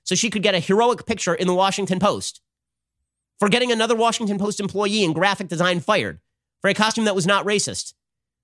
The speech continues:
Okay, again, the costume is not racist because it's making fun of the evils of blackface, you stupid idiots. It is not about how blackface is good. It's making fun of the evils of blackface. Do you not? "After the killing of George Floyd in the protests,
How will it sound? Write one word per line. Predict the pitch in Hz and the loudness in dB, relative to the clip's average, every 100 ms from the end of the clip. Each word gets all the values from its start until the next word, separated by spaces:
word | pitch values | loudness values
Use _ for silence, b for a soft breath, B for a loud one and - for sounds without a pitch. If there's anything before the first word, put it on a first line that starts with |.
| - | -2
Okay, | 214 | 2
again, | 196 233 92 - | 2 0 -2 -10
the | - | -8
costume | 196 208 220 | -4 -2 -2
is | 180 | -2
not | 170 165 | -2 -2
racist | 196 151 - | -4 -6 -6
because | 160 175 | -4 -2
it's | 151 | 0
making | 185 233 247 220 | 2 2 0 -2
fun | 247 240 | 0 0
of | 196 | -2
the | 226 | -2
evils | 247 254 202 | 0 0 0
of | 208 | -2
blackface, | 175 226 226 196 139 143 | 0 0 0 -4 -4 -4
you | |
stupid | - - 185 151 | -6 -4 -2 0
idiots. | 127 139 185 - - _ _ _ _ _ _ _ _ _ | 0 -2 -4 -6 -10 _ _ _ _ _ _ _ _ _
It | 190 | 0
is | 190 | 4
not | 247 | 4
about | 247 208 | 2 0
how | |
blackface | 160 190 226 226 | 0 -2 -2 -4
is | 170 | -4
good. | 117 175 240 175 214 - _ _ - | 0 2 2 0 -4 -12 _ _ -8
It's | 151 | 0
making | 220 233 247 | 2 2 -2
fun | 247 | 0
of | 233 | -2
the | 151 254 | -2 0
evils | 294 269 190 | 2 2 0
of | |
blackface. | 160 165 139 127 95 | 0 0 -2 -6 -8
Do | - | -4
you | 226 | -2
not? | 233 - _ _ _ _ _ _ _ _ _ _ _ - | -2 -8 _ _ _ _ _ _ _ _ _ _ _ 0
"After | 220 233 240 | 0 2 -2
the | |
killing | 180 202 185 | 0 0 0
of | 135 | 0
George | 175 180 | 0 0
Floyd | - 180 175 | -2 0 0
in | 139 | 0
the | |
protests, | 160 185 113 85 | 0 -2 -4 -8